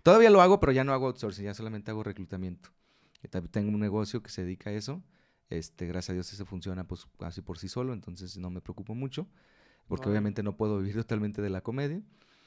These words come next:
Speaker 2: ¿Y te
Speaker 1: Eh,
Speaker 2: especializaste en algún tipo de, de vacante o es en
Speaker 1: Eh,
Speaker 2: general?
Speaker 1: en general. En algún tiempo me especializaba en vacantes de electron-, eh, de programación. Trabajaba como para Tata y co-, empresas así como
Speaker 2: Ah,
Speaker 1: de
Speaker 2: qué chido.
Speaker 1: Ajá.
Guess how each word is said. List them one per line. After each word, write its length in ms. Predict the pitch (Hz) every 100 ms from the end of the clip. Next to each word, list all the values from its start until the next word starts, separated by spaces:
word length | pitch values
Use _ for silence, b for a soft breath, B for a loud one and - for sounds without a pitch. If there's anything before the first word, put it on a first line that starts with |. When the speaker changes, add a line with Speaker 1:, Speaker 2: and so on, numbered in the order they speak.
| b -
Speaker 2:
¿Y 100 | 139
te 100 | 151
Speaker 1:
Eh, 40 |
Speaker 2:
especializaste 720 | - 151 151 143 165 160 -
en 100 | 175
algún 380 | 147 139 147 151
tipo 420 | 151 147 160 156
de, 720 | 151 139 131 127 120 127 127 -
de 280 | - 139 127
vacante 560 | 123 127 151 160 185 180
o 240 | 143 139
es 340 | 135 131 - _
en 100 | - 123 127
Speaker 1:
Eh, 120 | 120 117
Speaker 2:
general? 340 | 135 127 123
Speaker 1:
en 240 | 156 180 175
general. 480 | 180 175 190 226 - _ -
En 160 | 160
algún 220 | 165 165 202
tiempo 240 | 196 202
me 100 | 190
especializaba 560 | 165 143 135 123 135 139
en 80 | 143
vacantes 440 | 120 123 120 131
de 60 | 110
electron-, 360 | 87 - 107 -
eh, 500 | 101 92 90 85 85
de 240 | 87 85
programación. 600 | - 98 92 90 110 98 - b b
Trabajaba 340 | - 92 101 101
como 180 | 104 90
para 240 | 82 82
Tata 640 | 90 90 - 92 87 82
y 160 | 80 76
co-, 180 | - -
empresas 440 | 90 85 85 95
así 140 | 90 90
como 260 | 92 87
Speaker 2:
Ah, 100 | 82
Speaker 1:
de 60 | -
Speaker 2:
qué 120 | -
chido. 320 | - 147 147 135 -
Speaker 1:
Ajá. 240 | 101 196